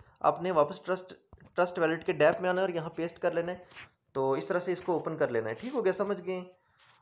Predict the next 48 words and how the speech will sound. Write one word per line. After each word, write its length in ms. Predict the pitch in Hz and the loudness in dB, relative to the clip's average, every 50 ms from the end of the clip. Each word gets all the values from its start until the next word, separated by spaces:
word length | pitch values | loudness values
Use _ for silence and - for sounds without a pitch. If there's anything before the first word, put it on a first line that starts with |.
| _ - | _ -10
और 420 | 143 143 147 147 143 151 147 147 - | -4 0 2 4 4 4 2 0 0
अब 200 | 175 196 185 196 208 - | -2 -2 0 0 -4 -4
इस 140 | 214 202 - | -4 -10 -10
पे 160 | - - 208 | 0 0 0
claim 320 | 208 - 202 190 202 208 202 | 0 2 2 0 0 2 4
का 140 | - 175 | 4 4
option 240 | 165 165 - - 175 | 4 4 0 -6 -8
होता 160 | 170 156 165 | -6 -2 -2
है, 120 | 170 165 165 | -2 -2 -2
तो 140 | 165 170 165 | -4 -4 -4
आपको 280 | 160 - - 185 180 | -4 -4 -4 -4 -4
इसको 160 | 175 175 196 | -4 -2 -4
totally 420 | 180 - 170 160 175 175 180 185 180 | -4 -4 -4 -6 -6 -6 -8 -6 -4
claim 220 | 170 160 170 180 | 0 0 0 0
करना 240 | 170 175 151 151 160 | 0 -2 -2 0 0
होता 180 | 151 147 156 165 | -2 -2 -2 -4
है। 160 | 165 - - - _ _ - - | -6 -8 -16 -20 _ _ -10 -6
और 80 | 156 | -4
ये 100 | 175 175 - | -4 -4 -2
हाई 200 | - 160 185 196 | 0 -2 -2 -2
paying 280 | 190 - 175 165 170 | -2 -6 -6 -6 -6
फासेट 380 | 170 - 156 151 175 160 160 175 | -2 -2 -2 -2 -2 -6 -2 -2
है, 240 | 165 151 143 143 156 | 0 0 0 -2 -2
mostly 240 | 175 175 - 185 | -2 -4 -6 -12
ये 200 | 190 180 175 180 | -8 -2 -2 0
जो 100 | 175 170 | 0 0
है 60 | 170 170 | 0 0
ना, 240 | 185 190 - - _ _ _ _ _ _ _ _ _ _ _ _ _ _ _ _ _ _ _ _ _ - _ - | -2 -4 -6 -14 _ _ _ _ _ _ _ _ _ _ _ _ _ _ _ _ _ _ _ _ _ -20 _ -6
कुछ 140 | 175 175 180 | -6 -4 -4
चीज़ें 180 | 185 170 180 | -4 -2 0
आपको 200 | 180 175 175 185 | 0 2 0 0
technical 380 | 180 180 - - 165 170 180 175 | -2 -2 -4 -4 -4 -2 -2 -2
चीज़ें 200 | - 156 156 165 | -2 -4 -6 -6
समझाता 380 | 160 165 143 131 123 117 - 127 | -6 -6 -2 0 0 0 0 -2
हूँ, 120 | 123 123 | -6 -6
ठीक 140 | - 160 160 | -8 -8 -6
है, 200 | 165 160 160 - - _ _ _ _ _ _ _ - | -6 -6 -6 -10 -18 _ _ _ _ _ _ _ -14
रुक 140 | 139 131 - | -14 -14 -10
जाएं। 200 | - 113 110 113 113 - _ _ _ _ _ _ _ _ _ - | -8 -8 -8 -8 -10 -18 _ _ _ _ _ _ _ _ _ -4
तो 200 | 147 143 143 143 | -2 0 0 0
ये 120 | 151 165 | 0 -2
taxes 500 | 156 - - - 165 165 - - 196 185 | -6 -8 -6 -6 -6 -6 -4 -8 -8 -8
पे 120 | - - 175 | -2 2 2
आपने 220 | 160 165 165 170 | 2 2 -2 -6
click 220 | 165 165 160 - | -4 -4 -4 -2
करना 180 | - 151 147 156 | -2 -2 0 0
होता 160 | 151 - 151 | -2 -2 -2
है। 120 | 156 - | -6 -8